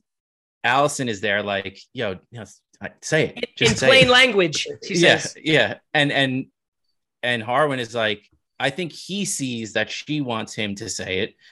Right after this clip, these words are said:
Speaker 1: because it benefits her. And
Speaker 2: Yeah.
Speaker 1: Harwin goes from being like, "All right, I'll tell you," to like, "Actually, you know what? I can't, I can't divulge this information," because Viserys wants plausible deniability.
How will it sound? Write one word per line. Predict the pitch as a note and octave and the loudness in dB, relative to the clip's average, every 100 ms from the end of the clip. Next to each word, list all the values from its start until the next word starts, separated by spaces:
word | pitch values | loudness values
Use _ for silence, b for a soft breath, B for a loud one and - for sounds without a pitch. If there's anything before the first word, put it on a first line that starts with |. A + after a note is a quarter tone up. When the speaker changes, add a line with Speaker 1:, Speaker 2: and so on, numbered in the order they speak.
| b | b
Speaker 1:
because | G2+ A2+ | -4 -4
it | G2+ | -2
benefits | A#2+ A2+ A2 - - | -2 -2 -2 -4 -4
her. | C3+ A#2+ F#2+ G2+ _ _ _ _ _ | 0 0 0 -4 _ _ _ _ _
And | A#2 A2+ | -4 -4
Speaker 2:
Yeah. | A2 | 0
Speaker 1:
Harwin | C3 C3+ C3 A#2+ | 2 2 0 -2
goes | B2 A#2 | -2 -2
from | - A#2 G#2+ G#2+ G2+ _ _ - | -6 -6 -6 -6 -10 _ _ -10
being | A#2+ | -6
like, | G#2 G2+ A2 | -4 -4 0
"All | |
right, | B2+ A2 | 2 4
I'll | G#2 | 2
tell | - A#2+ | -2 -4
you," | G#2+ F#2 | -4 -6
to | G#2+ | -6
like, | G2+ | -6
"Actually, | G#2 D#3 - | -4 -6 -6
you | D3 | -4
know | C#3 | -2
what? | D3+ E3 - _ _ _ _ _ _ _ _ _ | -2 -4 -8 _ _ _ _ _ _ _ _ _
I | A2 | -8
can't, | A2 - A#2+ A2 G2+ | -8 -8 -8 -8 -6
I | A2 | -6
can't | G#2 B2+ G#2 | -4 -4 -4
divulge | G2+ G2 F#2+ | -4 -4 -6
this | F#2+ F#2 | -8 -10
information," | G2+ F#2 F2+ F2+ F#2 | -10 -6 -6 -6 -6
because | G2 A2 G#2 F#2+ - - | -4 -2 -2 -4 -14 -14
Viserys | G2+ A#2 - A2 A2 G#2 | -6 -4 2 2 2 0
wants | F#2+ G2+ G2 F#2 - - _ _ _ | -4 -2 -2 -4 -8 -14 _ _ _
plausible | - F#2+ F#2+ F#2+ F#2 F#2 | -2 0 0 -2 -4 -4
deniability. | F#2+ F2+ F2+ G#2+ B2 C#3+ E3 | -4 -4 -2 0 0 -2 -4